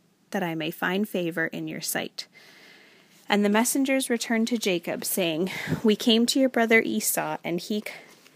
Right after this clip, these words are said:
is coming to meet you, and there are four hundred men with him." Then Jacob was greatly afraid and distressed. He divided the people who were with him, and the flocks and the herds and camels into two camps, thinking,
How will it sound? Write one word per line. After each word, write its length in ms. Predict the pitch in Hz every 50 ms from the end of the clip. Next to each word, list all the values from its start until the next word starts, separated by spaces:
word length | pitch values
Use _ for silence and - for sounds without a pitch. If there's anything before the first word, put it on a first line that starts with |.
| - _ _ _ _ _ - -
is 160 | - 208 202 -
coming 320 | - 240 226 233 233 240
to 160 | - - 240
meet 260 | 226 233 233 - -
you, 280 | - 160 156 156 170 -
and 160 | - 180 180 175
there 160 | 170 165 165
are 40 | 175
four 320 | - - - 208 220 233
hundred 380 | 220 233 208 208 214 208 202 214
men 240 | 208 208 202 190
with 200 | 185 - - -
him." 260 | - - - - 220 - _ _ _ _ -
Then 160 | 214 208 214
Jacob 380 | 214 233 220 220 - 226 202 196
was 160 | 180 175 -
greatly 360 | - 185 190 196 - 220 226
afraid 520 | 233 - - - 240 226 190 165 156 - -
and 100 | 170 165
distressed. 680 | 170 170 - - - 196 - - - - - - - - - - - - - - _
He 180 | - - 208
divided 460 | 185 190 185 190 180 185 208 240 233
the 100 | - 254
people 380 | 247 - - 240 233 - 226 226
who 120 | 220 233
were 160 | 226 233 233 226
with 220 | 214 180 180 -
him, 320 | - 190 175 170 175 180 - -
and 140 | 190 185
the 60 | 180 180
flocks 480 | - - 190 185 196 208 - - -
and 160 | - 220 226
the 60 | 240 226
herds 440 | 202 196 180 165 165 170 185 -
and 220 | - - 180 180 180
camels 480 | - 208 202 180 170 - - 170 -
into 240 | - - 175 - 196
two 240 | - - - 220 226
camps, 460 | - - 214 190 180 - - - -
thinking, 480 | - - 202 185 180 - - - 190